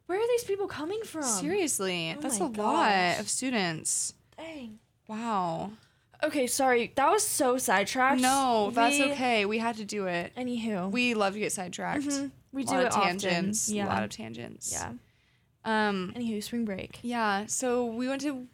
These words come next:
Speaker 2: Seattle and it was fun. I love Seattle.
Speaker 1: Yeah.
Speaker 2: Always.
Speaker 1: Did you go to the gum wall?
Speaker 2: We did not. We have in the past.
Speaker 1: Mm-hmm.
Speaker 2: My mom gets grossed out by it.
Speaker 1: Yeah, I feel
Speaker 2: <laughs>
Speaker 1: that everyone should.
Speaker 2: Yeah, I
Speaker 1: But
Speaker 2: feel like once you've
Speaker 1: everyone
Speaker 2: seen it
Speaker 1: needs
Speaker 2: once,
Speaker 1: to.
Speaker 2: it's like, yeah, I've seen it.
Speaker 1: That's true.
Speaker 2: I can move on.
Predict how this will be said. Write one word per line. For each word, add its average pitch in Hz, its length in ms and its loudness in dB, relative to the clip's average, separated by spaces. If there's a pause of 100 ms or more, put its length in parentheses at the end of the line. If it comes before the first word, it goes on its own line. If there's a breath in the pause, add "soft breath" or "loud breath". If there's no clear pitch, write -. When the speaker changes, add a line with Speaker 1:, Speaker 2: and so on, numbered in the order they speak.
(120)
Speaker 2:
Seattle 349 360 2
and 277 100 0
it 254 60 -8
was 285 100 -4
fun. 302 400 0
I 240 60 -2
love 311 200 2
Seattle. 208 460 2
Speaker 1:
Yeah. 302 240 2
Speaker 2:
Always. 214 500 0
Speaker 1:
Did 294 80 0
you 294 60 2
go 294 80 4
to 277 60 2
the 277 80 0
gum 208 160 0
wall? 285 260 0 (460 soft breath)
Speaker 2:
We 277 120 4
did 269 140 4
not. 233 480 4
We 254 200 2
have 262 280 4
in 269 80 -2
the 277 80 -2
past. 220 720 2
Speaker 1:
Mm-hmm. 247 220 -6
Speaker 2:
My 233 120 2
mom 233 280 4
gets 240 160 -2
grossed 220 260 0
out 202 180 4
by 180 140 4
it. 170 260 2
Speaker 1:
Yeah, 359 480 6
I 311 80 4
feel 392 200 4
Speaker 2:
<laughs> - 20 0
Speaker 1:
that 440 280 4
everyone 302 300 2
should. 262 500 2
Speaker 2:
Yeah, 233 460 4
I - 80 4
Speaker 1:
But 269 60 4
Speaker 2:
feel 330 100 6
like 370 120 4
once 254 200 6
you've 247 80 4
Speaker 1:
everyone 247 60 0
Speaker 2:
seen 226 140 4
it 233 40 4
Speaker 1:
needs 233 80 0
Speaker 2:
once, 240 340 4
Speaker 1:
to. 202 40 2
Speaker 2:
it's 196 160 0
like, 208 240 0
yeah, 190 340 2
I've 233 180 -4
seen 208 220 -4
it. - 200 -4 (160)
Speaker 1:
That's 226 200 -8
true. 196 140 -4
Speaker 2:
I 196 80 2
can 214 160 -2
move 202 160 0
on. 170 260 -2